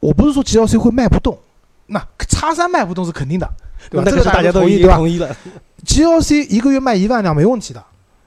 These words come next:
Speaker 1: 这个因为它现在优惠也出来了嘛，这个没问题的。只是我只是说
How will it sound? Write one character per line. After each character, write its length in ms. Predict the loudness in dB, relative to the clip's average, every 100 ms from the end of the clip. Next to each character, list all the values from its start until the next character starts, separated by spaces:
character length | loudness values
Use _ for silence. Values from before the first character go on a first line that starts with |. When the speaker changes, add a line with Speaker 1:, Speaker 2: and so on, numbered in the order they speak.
| _ -10
Speaker 1:
这 140 | -6
个 100 | -4
因 160 | -4 -6
为 60 |
它 100 | -6
现 140 | -2 -2
在 100 | -4
优 140 | -8 -6
惠 160 | -4
也 60 | -4
出 180 | -4 -4
来 100 | -4
了 100 | -6
嘛， 160 | -8
这 120 | -6
个 120 | -2 0
没 140 | 2
问 160 | 0 -2
题 140 | -4
的。 60 | -4
只 120 | -2
是 80 | 0
我 160 | -2
只 180 | -2 -4
是 60 | -4
说 200 | -4